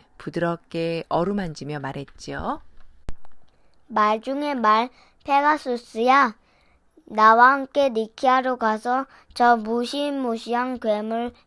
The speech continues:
Speaker 2: 키메라를 무찌를 수 있도록 도와다오.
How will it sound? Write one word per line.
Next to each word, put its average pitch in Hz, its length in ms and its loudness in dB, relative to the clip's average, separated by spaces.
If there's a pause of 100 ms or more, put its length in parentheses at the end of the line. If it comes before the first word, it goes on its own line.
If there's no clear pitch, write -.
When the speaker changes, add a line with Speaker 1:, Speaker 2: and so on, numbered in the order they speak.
Speaker 2:
키메라를 277 800 -6
무찌를 240 580 -6
수 240 440 -8
있도록 220 640 -8
도와다오. 220 920 -2